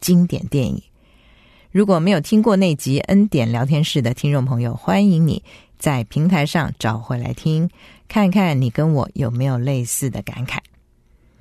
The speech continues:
一九八一年这个系列第一部电影问世的时候，台湾翻译作《法柜奇兵》，那香港呢是叫它《夺宝奇兵》，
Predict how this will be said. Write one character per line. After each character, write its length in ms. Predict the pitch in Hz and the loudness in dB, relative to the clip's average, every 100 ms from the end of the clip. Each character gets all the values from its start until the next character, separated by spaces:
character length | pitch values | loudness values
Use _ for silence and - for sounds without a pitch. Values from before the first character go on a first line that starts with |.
| _ _ _ _ _ _ _ - | _ _ _ _ _ _ _ -4
一 180 | 311 | -2
九 300 | 320 - 135 | 0 2 0
八 240 | 135 190 196 | 0 2 4
一 100 | 208 | 6
年 340 | 175 135 151 | 4 4 0
这 320 | - 254 208 160 | 2 2 4 2
个 180 | 135 | 0
系 260 | 135 - 165 | 0 0 2
列 220 | 147 139 | 2 0
第 240 | - 240 262 | 0 0 2
一 40 | |
部 200 | 262 233 | 2 2
电 220 | 196 185 | 4 2
影 180 | 127 120 | 2 2
问 180 | 220 190 | 2 2
世 180 | - 160 | 2 0
的 140 | 123 | 0
时 140 | - | -2
候， 180 | 127 117 | -4 -4
台 220 | - 139 | -2 0
湾 280 | 135 151 156 | 2 2 2
翻 320 | 165 151 151 | 0 -2 0
译 120 | 151 123 | 0 0
作 240 | 143 123 - | 0 -2 -4
《法 360 | - 131 117 - - | -6 -6 -6 -12 0
柜 260 | 180 123 | 0 0
奇 260 | 117 - 117 | -6 -8 -6
兵》， 220 | - 139 - _ _ _ _ _ _ _ - | -4 -4 -4 _ _ _ _ _ _ _ 0
那 120 | 175 | 0
香 280 | 147 170 175 | 2 0 0
港 180 | 160 - | -2 -4
呢 140 | - | -4
是 160 | - 135 | -2 -2
叫 200 | 151 135 | -2 -4
它 200 | - 127 - - - - - - | -4 -4 -6 -20 -20 -20 -2 0
《夺 260 | 143 147 | 2 2
宝 260 | 202 113 - | 0 -2 -2
奇 180 | - - - | -10 -10 -4
兵》， 160 | 143 | -6